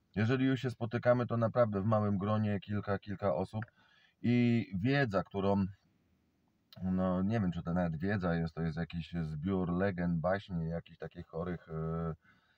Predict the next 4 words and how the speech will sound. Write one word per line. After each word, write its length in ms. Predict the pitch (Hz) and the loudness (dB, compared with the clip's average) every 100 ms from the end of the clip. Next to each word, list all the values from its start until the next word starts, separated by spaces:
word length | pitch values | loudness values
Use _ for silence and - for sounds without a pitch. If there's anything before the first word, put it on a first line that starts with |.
| _ _ _ _ - | _ _ _ _ 2
nie 220 | 107 107 | 4 6
wiem, 420 | 95 87 87 85 85 80 | 4 4 4 2 -2 -4
opowieści, 760 | - 110 107 117 117 - 117 135 139 - | -4 -2 0 0 0 -6 -4 -2 -4 -8
które 420 | - 110 113 117 | -10 0 0 0